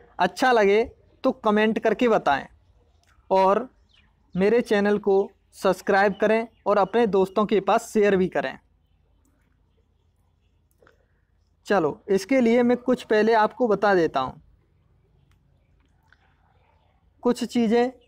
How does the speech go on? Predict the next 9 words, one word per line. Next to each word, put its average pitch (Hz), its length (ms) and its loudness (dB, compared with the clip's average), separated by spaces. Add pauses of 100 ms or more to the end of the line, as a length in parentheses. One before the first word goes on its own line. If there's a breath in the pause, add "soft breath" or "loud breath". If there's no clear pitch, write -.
(240)
जो 214 240 0
कि 247 140 0
आपको 208 300 0
पता 214 260 0
होनी 165 280 0
चाहिए। 139 400 -6 (2250 soft breath)
वो 208 200 0
क्या 220 200 0
है 220 160 2